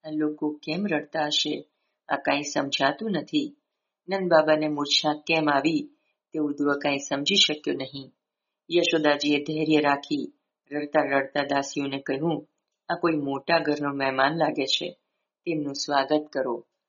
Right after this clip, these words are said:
ઉદ્ધવનું સ્નાન થયું, ભોજન થયું.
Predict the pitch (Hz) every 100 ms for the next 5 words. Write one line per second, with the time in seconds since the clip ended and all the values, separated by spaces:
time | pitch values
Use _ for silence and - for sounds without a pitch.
0 | _ _ _ 156 151 156 147 143 - 143
1 | 143 151 147 147 131 127 - _ _ _
2 | _ 143 143 147 151 196 151 - 135 131
3 | 127